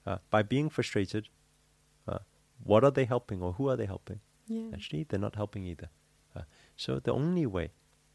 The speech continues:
Speaker 1: when darkness is there, the only way is to shed light. So keep spreading light, keep sharing light, keep sharing kindness, keep shred-, shedding positivity, love, compassion, and keep passing that on.
Speaker 2: You guys, that's the way to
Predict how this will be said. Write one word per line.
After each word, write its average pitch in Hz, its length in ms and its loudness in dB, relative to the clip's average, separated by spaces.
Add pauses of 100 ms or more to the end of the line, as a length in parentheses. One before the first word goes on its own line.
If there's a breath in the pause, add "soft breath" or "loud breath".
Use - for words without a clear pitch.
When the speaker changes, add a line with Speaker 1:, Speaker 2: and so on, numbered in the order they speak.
(120)
Speaker 1:
when 87 200 2
darkness 131 460 0
is 120 120 -8
there, 104 240 -2
the 85 80 0
only 127 300 -2
way 120 340 -4
is 90 160 -4
to 90 80 -6
shed 82 280 -6
light. 76 280 -8 (160)
So - 220 -10
keep - 300 -8 (100)
spreading 104 380 -4
light, 98 360 -4
keep 127 180 -6
sharing 87 380 -2
light, 85 280 -4 (260)
keep - 160 -4
sharing 92 280 -2
kindness, 90 460 -4
keep - 200 -6
shred-, - 420 -6
shedding 95 400 -2 (360 loud breath)
positivity, 110 720 0 (360)
love, - 300 2 (460)
compassion, - 520 -8 (320)
and 113 120 -8
keep - 160 -6 (120)
passing 107 340 -4
that 90 160 -10
on. 85 80 -12 (1500 loud breath)
Speaker 2:
You 240 100 -8
guys, 233 380 0
that's 247 240 6
the 254 140 6
way 226 220 4
to 247 180 -6